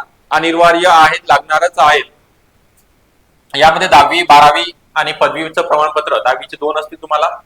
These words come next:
सुरुवातीला एक मिळते, नंतर एक बोर्ड सर्टिफिकेट, त्यानंतर बारावीचे आणि पदवी, पदवीचे मार्क मेमो आणि दुसरा डिग्री सर्टिफिकेट, जे तुम्ही आता भिंतीवरती लावून ठेवला असेल, मी बीटेक वगैरे किंवा मी माझं बीई इंजिनिअरिंग झालेलं आहे कम्प्लीट, लावून ठेवतो ना बीएमएस वगैरे झाले असल्यानंतर.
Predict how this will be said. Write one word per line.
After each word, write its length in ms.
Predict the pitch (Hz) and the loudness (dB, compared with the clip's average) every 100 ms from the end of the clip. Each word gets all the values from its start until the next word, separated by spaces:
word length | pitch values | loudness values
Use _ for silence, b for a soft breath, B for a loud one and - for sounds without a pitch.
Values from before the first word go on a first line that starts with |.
| _ _ | _ _
सुरुवातीला 440 | - 143 147 151 151 | -14 -6 -4 -2 -4
एक 120 | 147 | -4
मिळते, 200 | 147 151 | -8 -8
नंतर 260 | 147 - | -8 -12
एक 80 | 151 - | -10 -8
बोर्ड 160 | 147 | -8
सर्टिफिकेट, 360 | 143 147 147 151 _ _ _ _ - | -10 -14 -14 -18 _ _ _ _ -6
त्यानंतर 260 | 147 147 139 | -4 -4 0
बारावीचे 500 | 139 147 147 160 156 | 0 0 -4 -6 -4
आणि 160 | 147 | -4
पदवी, 380 | 160 151 143 123 - | -4 -8 -6 -10 -8
पदवीचे 340 | 135 139 139 | -10 -10 -14
मार्क 260 | 156 135 143 170 | -4 -2 -2 -4
मेमो 200 | 151 147 | -8 -4
आणि 160 | 147 | -6
दुसरा 480 | 143 135 147 202 - - _ _ | -8 -6 0 0 -2 -14 _ _
डिग्री 320 | 139 139 151 | -10 -6 -4
सर्टिफिकेट, 560 | 170 156 143 139 135 123 | -2 -2 -2 -4 -8 -12
जे 160 | _ 127 | _ -18
तुम्ही 200 | 143 143 | -8 -4
आता 320 | 143 147 - _ | 0 0 -2 _
भिंतीवरती 480 | 139 131 143 143 139 | -20 -10 -6 -6 -2
लावून 180 | 135 135 | -2 -2
ठेवला 220 | 135 139 | -4 -2
असेल, 260 | 131 131 120 | -2 -2 -10
मी 180 | 127 127 | -16 -20
बीटेक 300 | 123 135 131 | -12 -8 -8
वगैरे 240 | 131 127 131 | -8 -8 -10
किंवा 240 | - 135 123 | -10 -10 -10
मी 80 | 123 | -10
माझं 280 | 123 120 127 | -8 -6 -6
बीई 300 | 127 127 131 | -8 -12 -12
इंजिनिअरिंग 420 | 123 120 123 123 123 | -16 -20 -18 -18 -12
झालेलं 280 | 120 120 | -10 -4
आहे 160 | 120 123 120 | -4 -4 -10
कम्प्लीट, 280 | 120 131 - _ _ _ | -14 -14 -16 _ _ _
लावून 200 | 135 147 | -4 -2
ठेवतो 180 | 185 214 | -4 -6
ना 100 | 214 | -4
बीएमएस 560 | 160 127 135 135 135 143 | -4 -6 -6 -6 -10 -12
वगैरे 160 | 131 | -10
झाले 180 | 127 127 | -8 -6
असल्यानंतर. 500 | 127 - 131 131 160 | -6 -8 -18 _ -18